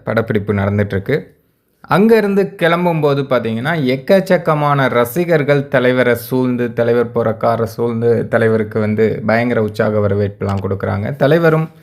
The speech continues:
எல்லாருக்கும் வெளியே வந்து வணக்கம் சொல்லி கையசைச்சு உற்சாகப்படுத்திட்டு போறாங்க. அந்த வீடியோக்கள்லாம் வெளியாயிட்டு இருக்கு. அந்த வீடியோவுல வந்து ஒரு முக்கியமான சம்பவம் ஒண்ணு நடந்திருக்கு. தலைவரை பார்க்கணும் அப்படிங்கிறதுக்காக எல்லா ரசிகர்களுமே பயங்கர கூட்டமா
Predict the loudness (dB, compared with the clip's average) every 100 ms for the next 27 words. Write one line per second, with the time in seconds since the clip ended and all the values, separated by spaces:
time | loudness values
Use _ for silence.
0 | _ _ -4 0 2 0 -4 -2 0 0
1 | 0 -4 -4 -6 -6 -6 -4 -2 -2 -2
2 | -6 -8 0 0 0 -4 -6 0 2 2
3 | 0 -2 -4 -4 -2 0 -2 -2 -2 0
4 | 2 0 0 -2 -2 -2 0 0 0 -6
5 | -12 -16 _ _ _ _ _ -2 0 2
6 | 2 2 2 2 2 0 0 2 2 2
7 | 0 0 2 4 4 4 4 2 0 -6
8 | -4 0 2 2 2 0 0 -2 0 -2
9 | -4 -10 _ _ _ _ _ 0 2 2
10 | 0 0 0 0 -2 -2 -2 -2 -2 -2
11 | -2 -2 0 0 0 0 0 0 0 0
12 | 0 0 0 0 -2 -4 -2 -2 0 -2
13 | -2 -4 -4 -4 -4 -6